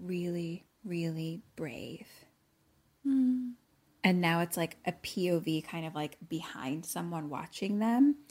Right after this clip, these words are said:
Speaker 1: And we actually see that it's, like, adult Tim, almost, like, watching the
Speaker 2: Mm.
Speaker 1: flashback happen.
Speaker 2: Yeah.
Speaker 1: But now we're back to the empty house upstairs.
Speaker 2: Mm-hmm.
Speaker 1: And Kaylee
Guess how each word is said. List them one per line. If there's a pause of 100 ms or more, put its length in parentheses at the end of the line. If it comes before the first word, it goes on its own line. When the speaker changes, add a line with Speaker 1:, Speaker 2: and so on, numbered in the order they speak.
(340)
Speaker 1:
And
we
actually
see
that
it's,
like,
adult (100)
Tim,
almost,
like,
watching
the
Speaker 2:
Mm.
Speaker 1:
flashback
happen. (640)
Speaker 2:
Yeah. (500)
Speaker 1:
But
now
we're
back
to
the
empty
house
upstairs.
Speaker 2:
Mm-hmm. (800)
Speaker 1:
And (380)
Kaylee